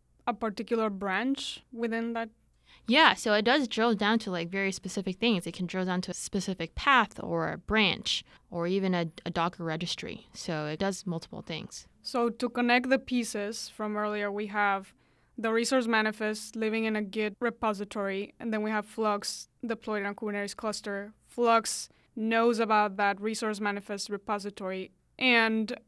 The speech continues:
Speaker 1: when we approve a change to that resource manifest, we push it to, you know, some branch like master.
Speaker 2: Mm-hmm.
Speaker 1: Flux will pull that change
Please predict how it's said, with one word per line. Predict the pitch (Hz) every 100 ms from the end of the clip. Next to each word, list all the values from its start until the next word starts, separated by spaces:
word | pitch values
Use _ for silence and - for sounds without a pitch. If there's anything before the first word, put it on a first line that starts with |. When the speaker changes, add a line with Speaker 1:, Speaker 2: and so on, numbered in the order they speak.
| -
Speaker 1:
when | 226 226 220 214 214 214
we | 220 220
approve | 214 220 226 214 190 - -
a | 208
change | 202 - 220 208 208 -
to | 220
that | 202 190
resource | 202 202 208 196
manifest, | 196 185 196 233 240 - - _ _ -
we | 208 196
push | _ 214 196
it | 202 -
to, | 196 185 202 -
you | 214
know, | 180 175
some | - 220
branch | 196 180 190 196
like | 190 185
master. | 196 226 220 233 220 214
Speaker 2:
Mm-hmm. | 214 - -
Speaker 1:
Flux | - 233 233 226 220 - - - -
will | 220 208 202 202 202 - _ _ _ -
pull | 240 226 220
that | 208 196 190
change | - 220 196 202 214 202 - -